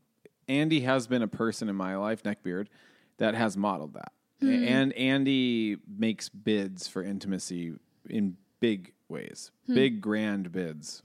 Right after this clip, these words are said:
Speaker 1: for
Speaker 2: Hmm.
Speaker 1: intimacy. Yeah. Super sweet guy. He was in my wedding.
Speaker 2: Oh.
Speaker 1: He, he, in college, he co-, he collected ev-, he collected people's I Ds.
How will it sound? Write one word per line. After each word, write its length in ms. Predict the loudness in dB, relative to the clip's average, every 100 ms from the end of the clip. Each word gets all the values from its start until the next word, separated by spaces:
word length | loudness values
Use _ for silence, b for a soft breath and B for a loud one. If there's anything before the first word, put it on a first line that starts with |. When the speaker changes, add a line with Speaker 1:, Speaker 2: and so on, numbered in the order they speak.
| -10
Speaker 1:
for 100 | -4
Speaker 2:
Hmm. 60 |
Speaker 1:
intimacy. 460 | -2 -2 -4 -8 -14 _ b b b b
Yeah. 220 | -4 -4 -8 _ _ _ _ _ -8
Super 320 | -4 -2 -2
sweet 260 | -4 -8
guy. 240 | -8 -10 -12 _
He 120 | 0
was 100 | 2
in 60 | 2
my 100 | -2
wedding. 280 | -8 -12 -18 b b b -2
Speaker 2:
Oh. 280 | 0 0 -4 _ _ _
Speaker 1:
He, 300 | 2 4 4 0
he, 200 | -2 0
in 280 | 0 0
college, 420 | 0 4 4 4 2
he 140 | -2
co-, 340 | -4 -4 -2 -2
he 200 | -2 -4
collected 460 | -2 -4 -2 -6
ev-, 300 | -6 -8 -10 -12
he 200 | -6 -4
collected 380 | -2 -2 -2 -6
people's 320 | -6 -4 -6 -8
I 180 | -6
Ds. 420 | -4 -4 -2 -4